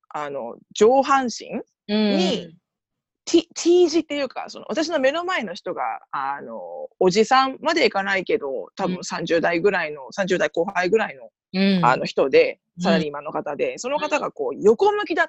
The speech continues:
Speaker 1: たの。
Speaker 2: うん。はは。
Speaker 1: うん。だから私がTで言うとTの上で、彼が下みたいな。
Speaker 2: うん。
Speaker 1: で、どんどん押されていくたんびに、
Speaker 2: うん。
Speaker 1: <laughs> あ、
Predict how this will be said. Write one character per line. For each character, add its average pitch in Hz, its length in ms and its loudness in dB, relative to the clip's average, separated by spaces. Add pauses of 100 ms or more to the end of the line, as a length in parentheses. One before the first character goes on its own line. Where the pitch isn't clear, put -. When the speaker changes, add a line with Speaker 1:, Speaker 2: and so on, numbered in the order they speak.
Speaker 1:
た - 60 -10
の。 - 60 -14
Speaker 2:
う - 20 -20
ん。 - 20 -20 (560)
は 190 140 -2
は。 175 400 0 (240)
Speaker 1:
う - 40 -12
ん。 - 140 -16
だ 247 120 2
か 208 40 0
ら 302 80 4
私 330 260 -2
が 330 140 4
T 381 300 2
で 208 120 2
言 165 120 -8
う - 80 -8
と 151 260 -10
T 262 260 -4
の 143 100 -10
上 180 240 -2
で、 160 280 -2
彼 262 240 -2
が 123 160 -8 (100)
下 - 300 -8
み 139 80 -10
た 117 120 -12
い 135 60 -16
な。 139 160 -14 (440)
Speaker 2:
う 180 40 0
ん。 - 40 2
Speaker 1:
で、 196 320 4 (340)
ど 311 200 6
ん 403 60 -4
ど 294 140 -2
ん 185 60 -10
押 180 60 -10
さ 196 160 -10
れ 196 80 -8
て 190 120 -4
い 180 60 -6
く 196 100 -10
た 190 120 -10
ん 190 100 -12
び 185 120 -10
に、 160 300 -16 (420)
Speaker 2:
う - 0 -
ん。 170 140 -6 (120)
Speaker 1:
<laughs> - 120 -12
あ、 226 180 2